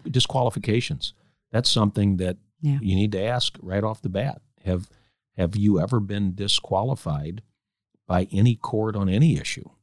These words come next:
Speaker 1: And get the documents, get the order, get the transcript, look into it, and, and see what it's all about.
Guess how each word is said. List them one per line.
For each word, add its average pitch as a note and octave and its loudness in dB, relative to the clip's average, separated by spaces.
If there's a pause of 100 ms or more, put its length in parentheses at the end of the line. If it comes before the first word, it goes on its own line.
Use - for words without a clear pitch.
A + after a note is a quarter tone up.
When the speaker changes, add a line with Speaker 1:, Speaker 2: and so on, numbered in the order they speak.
Speaker 1:
And F2 0
get G#2+ -2
the F#2+ -4
documents, G2 0
get F2+ -6
the G2 0
order, F2+ -2
get - -10
the F#2+ -10
transcript, G#2+ -4
look F2+ -4
into G#2+ 0
it, D#2+ -6 (500)
and, F#2 2
and F2+ -2
see A2 4
what G#2 2
it's - -2
all G2+ 0
about. F2+ -4